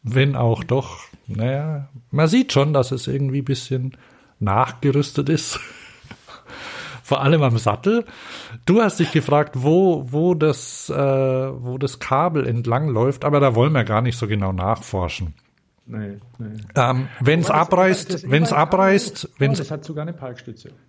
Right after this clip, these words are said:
Speaker 1: Ja.
Speaker 2: Da ist alles dran.
Speaker 1: Ja, am E-Bike ist alles dran. Und wenn das Kabel vom Licht abreißt, einfach zum Händler gehen und sagen, "Hier,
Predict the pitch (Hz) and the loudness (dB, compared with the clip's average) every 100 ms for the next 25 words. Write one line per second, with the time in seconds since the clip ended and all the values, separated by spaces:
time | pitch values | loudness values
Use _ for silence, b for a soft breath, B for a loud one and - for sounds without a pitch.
0 | _ _ - 107 117 104 143 - 151 170 | _ _ 2 4 4 2 -2 -6 -12 -12
1 | - 123 110 113 131 123 127 131 120 143 | -12 -8 -2 2 2 -2 -6 0 2 2
2 | 196 190 170 - 143 135 131 113 101 B | 2 2 0 -2 -2 -2 0 0 -2 B
3 | B B 139 147 143 135 127 117 - 143 | B B -2 2 4 4 4 0 0 2
4 | 151 160 - 135 123 156 - 135 - 127 | 4 2 2 2 2 0 -2 -4 0 2
5 | 123 120 - 123 135 127 - 123 110 117 | 2 0 -2 -2 0 0 -2 0 2 4
6 | 120 113 101 98 98 101 101 95 101 98 | 4 4 2 2 2 0 -2 -2 -2 0
7 | 98 98 98 101 | -2 -2 -2 -2